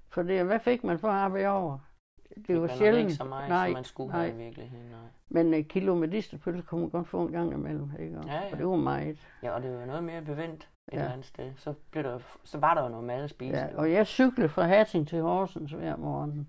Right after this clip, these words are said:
Speaker 2: Hold da op.
Speaker 1: Og hjem igen.
Speaker 2: Ja.
Speaker 1: Ja.
Speaker 2: Nå, en ordentlig tur.
Speaker 1: Der skulle man jo møde klokken fem.
Speaker 2: Ja.
Speaker 1: Ja.
Speaker 2: Hvornår er du så fri?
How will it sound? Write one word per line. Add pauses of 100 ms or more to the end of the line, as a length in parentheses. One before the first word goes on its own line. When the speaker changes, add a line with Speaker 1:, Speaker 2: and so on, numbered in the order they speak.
(160)
Speaker 2:
Hold
da
op. (680)
Speaker 1:
Og
hjem
igen.
Speaker 2:
Ja. (220)
Speaker 1:
Ja. (1120)
Speaker 2:
Nå, (140)
en
ordentlig
tur. (640)
Speaker 1:
Der
skulle
man
jo
møde
klokken
fem. (460)
Speaker 2:
Ja. (500)
Speaker 1:
Ja. (1200)
Speaker 2:
Hvornår
er
du
så
fri?